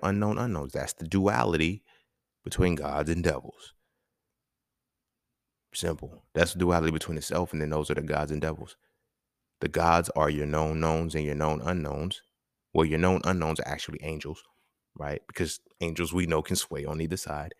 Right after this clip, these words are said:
Your demons will then be your unknown, uh, your unknown knowns, and your devils will be your unknown unknowns. It don't be hard. It's just because they put so many semantics and layers over the shit. The devil is in the details.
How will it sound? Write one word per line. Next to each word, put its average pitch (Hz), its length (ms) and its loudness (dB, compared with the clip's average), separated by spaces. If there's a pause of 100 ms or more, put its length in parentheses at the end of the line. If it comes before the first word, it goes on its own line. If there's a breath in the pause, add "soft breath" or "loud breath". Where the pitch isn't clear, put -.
(220 soft breath)
Your 76 100 -4
demons 82 360 2
will 76 160 0
then 78 240 -2
be 76 140 -2
your 73 200 -4
unknown, 78 480 -2
uh, 50 80 -10 (200)
your - 220 -8
unknown 85 460 0
knowns, 67 400 -10 (140)
and 80 80 0
your 78 100 2
devils 95 300 2
will 87 80 -4
be 90 100 2
your 90 140 0
unknown 87 360 -2
unknowns. 98 520 -6 (1900)
It 120 80 8
don't 113 180 4
be 80 100 2
hard. 76 520 2 (960)
It's 95 100 2
just 90 160 2
because 90 220 -2
they 85 80 0
put 87 180 -2
so 85 140 -8
many 85 180 -4
semantics 80 540 -6
and 73 100 -6
layers 76 240 -2
over 76 160 0
the 78 80 -6
shit. 95 220 -2
The 104 80 2
devil 107 440 0 (440)
is 117 180 -2
in 131 100 0
the 127 80 0
details. - 560 -2